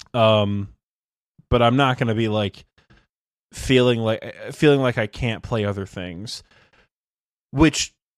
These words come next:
is mainly, it's one of my goals I had for the year, which we'll talk about our goals next week.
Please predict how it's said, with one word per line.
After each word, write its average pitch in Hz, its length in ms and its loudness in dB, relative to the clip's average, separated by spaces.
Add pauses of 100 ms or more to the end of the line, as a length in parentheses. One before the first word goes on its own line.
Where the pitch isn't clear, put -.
is 160 180 4
mainly, 180 360 4
it's 147 140 0
one 190 140 6
of 180 60 0
my 160 100 4
goals 135 340 4
I 123 80 4
had 120 260 2
for 113 140 -4
the 107 80 0
year, 107 360 -4
which - 320 -2
we'll 135 160 2
talk 165 220 4
about 127 160 2
our 110 80 0
goals 113 300 0
next 110 280 -4
week. 80 320 -14